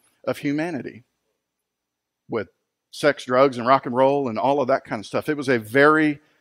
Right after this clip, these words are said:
very bad place because it was pagan by nature. So, the reason I'm bringing this up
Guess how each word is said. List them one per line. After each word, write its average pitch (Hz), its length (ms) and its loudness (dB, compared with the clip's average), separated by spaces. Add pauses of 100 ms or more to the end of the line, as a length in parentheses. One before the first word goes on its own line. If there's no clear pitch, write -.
(120)
very 127 380 2
bad 117 360 2
place 185 300 0
because 165 460 0
it 160 80 -8
was 131 120 -10
pagan - 640 -6 (480)
by 127 160 2
nature. 131 460 -4 (840)
So, 165 340 2 (340)
the 151 80 0
reason 185 260 2
I'm 156 100 2
bringing 151 280 0
this 113 160 -8
up 185 320 -2